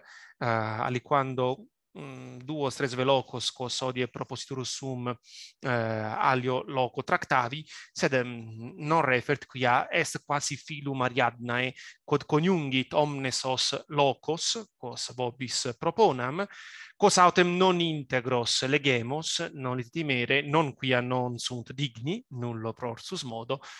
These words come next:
sed propter temporis, eh, paucitatem, eh, ars longa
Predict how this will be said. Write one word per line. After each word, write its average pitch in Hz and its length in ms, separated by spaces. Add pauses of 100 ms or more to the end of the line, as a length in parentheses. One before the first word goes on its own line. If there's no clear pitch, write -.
(160)
sed 175 260
propter 135 600
temporis, 117 840
eh, 117 520
paucitatem, 113 840 (260)
eh, 117 460
ars 135 300
longa 117 420